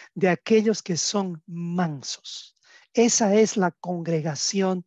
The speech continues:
de los santos. El versículo dos dice, "Alégrese Israel en su Hacedor, gócese en su Rey, los hijos de Sión". Acá hay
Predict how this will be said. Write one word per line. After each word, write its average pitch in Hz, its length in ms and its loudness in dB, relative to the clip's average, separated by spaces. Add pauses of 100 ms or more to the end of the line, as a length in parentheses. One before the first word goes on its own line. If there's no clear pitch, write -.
de 170 160 -2
los 156 180 -4
santos. - 760 -6 (400)
El 196 80 4
versículo 277 640 4
dos 165 340 2
dice, 185 400 0 (240)
"Alégrese 220 640 4
Israel 196 460 0
en 175 100 -8
su - 180 -10
Hacedor, 160 420 -8 (680)
gócese 190 1040 2
en 180 240 -2
su - 240 -4
Rey, 165 460 -2 (520)
los 160 400 -4
hijos - 720 0
de 170 180 0
Sión". 147 520 -6
Acá 165 220 -2
hay 190 200 0